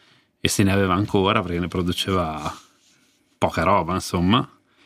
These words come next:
E, e insomma, tutto questo ha fatto sì che,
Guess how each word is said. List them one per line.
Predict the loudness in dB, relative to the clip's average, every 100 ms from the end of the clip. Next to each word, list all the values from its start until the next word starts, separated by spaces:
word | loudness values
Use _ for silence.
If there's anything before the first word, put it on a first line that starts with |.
| _ _ _ _ _
E, | 2 4 4 4 2 0 0 0 -2 -2 -2 -4 -4 -4 -6 -8 -10 2
e | 2
insomma, | 4 2 2
tutto | 0 0
questo | 4 2 2
ha | 0
fatto | 0 0 -2
sì | 0 0 2
che, | 0 2 2 0